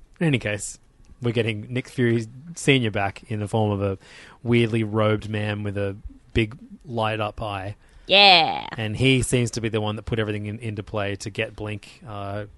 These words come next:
Speaker 1: back to forming the Exiles team, and she is, uh, basically transported from multiver-, like, multiverse to multiverse, uh, where she meets somebody that she recruits to her team.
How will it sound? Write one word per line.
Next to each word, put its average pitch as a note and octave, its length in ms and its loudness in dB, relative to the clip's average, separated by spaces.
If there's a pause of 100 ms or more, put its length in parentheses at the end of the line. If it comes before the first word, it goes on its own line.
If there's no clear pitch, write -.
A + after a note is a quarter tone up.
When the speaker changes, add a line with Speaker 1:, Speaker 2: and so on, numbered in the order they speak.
(280)
Speaker 1:
back A2 240 -4
to G2 200 -6
forming A2 400 -6
the G#2 100 -6
Exiles G#2+ 440 -4
team, A2 280 -6
and G#2+ 300 -10
she A2 340 -8
is, G#2+ 220 -8 (640)
uh, A2 160 -2
basically C3 320 2
transported C3 800 4
from A2+ 400 -2 (140)
multiver-, B2+ 680 2
like, A2+ 220 -6
multiverse B2 380 2
to A#2+ 60 -6
multiverse, G2+ 640 -4
uh, G#2 220 -8
where G#2+ 160 -8
she G#2 460 -10 (100)
meets A#2 280 -4
somebody G2+ 440 -4
that G2 140 -10
she G2 220 -10
recruits G2 480 -8
to G2+ 120 -6
her G2 100 -4
team. A2+ 380 -4